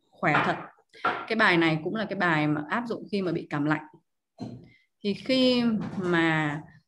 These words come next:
ờ, lạnh thận á, thì mình cũng có thể uống cái bài này. Và ở những người mà ở các cái quốc gia mà lạnh, châu Âu á, thì thỉnh thoảng mọi người cũng có thể uống một vài, ờ, ngày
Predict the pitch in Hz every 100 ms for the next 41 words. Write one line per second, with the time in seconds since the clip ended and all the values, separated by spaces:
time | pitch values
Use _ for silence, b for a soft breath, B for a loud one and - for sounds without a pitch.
0 | _ _ - 175 165 160 151 - - -
1 | - 175 175 - - 208 151 202 - -
2 | - - - 180 165 160 202 233 190 -
3 | 151 170 214 190 147 143 147 - - -
4 | 180 170 165 156 156 _ _ - 175 160
5 | 160 170 262 285 202 175 - 160 131 127
6 | - 220 262 269 285 254 220 214 208 185
7 | 151 143 - - - 165 170 - - _
8 | - 202 196 202 202 202 - B B B
9 | _ 196 202 160 170 147 151 156 165 160
10 | 214 233 151 - - _ _ 190 180 208
11 | 294 392 294 - 180 160 165 160 151 147
12 | 139 139 135 - - 143 143 - - -
13 | _ 170 156 147